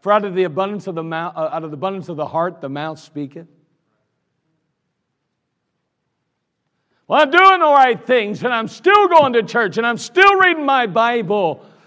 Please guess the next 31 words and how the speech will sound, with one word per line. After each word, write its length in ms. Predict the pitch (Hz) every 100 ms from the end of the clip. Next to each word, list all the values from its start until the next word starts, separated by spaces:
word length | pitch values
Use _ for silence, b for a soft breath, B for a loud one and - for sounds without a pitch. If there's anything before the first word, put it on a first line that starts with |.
| b
That's 260 | - 175 -
good, 400 | 135 196 185 143
but 140 | 147
I 60 | 156
wonder 300 | 160 196 156
what's 240 | 151 143
in 120 | 170 147
your 100 | 127
heart. 380 | 160 120 85 _ _ _ _ _ _ _ _ _ _ _ _ _ _ _ _
It's 140 | 131
our 100 | 139
hearts 460 | 135 - 214 202 -
that 140 | 127
God's 280 | 123 117 117
concerned 460 | 120 110 117 104 95
about 260 | 85 _ 101 _ _ _ _ _ _ _ _ 131
more 260 | 139 135
than 160 | 117 113
anything. 480 | 117 101 _ 95 _ _ _ _ _ _ _
Because 240 | 160 180
if 100 | 165
the 140 | 143 156
heart 420 | - 202 240 220
is 160 | 170 127
in 220 | 165 160
line 460 | 175 202 185 160
with 120 | 147 -
Him 280 | 202 202 185
and 100 | 156
His 160 | 127
Word, 540 | 127 196 196 147 143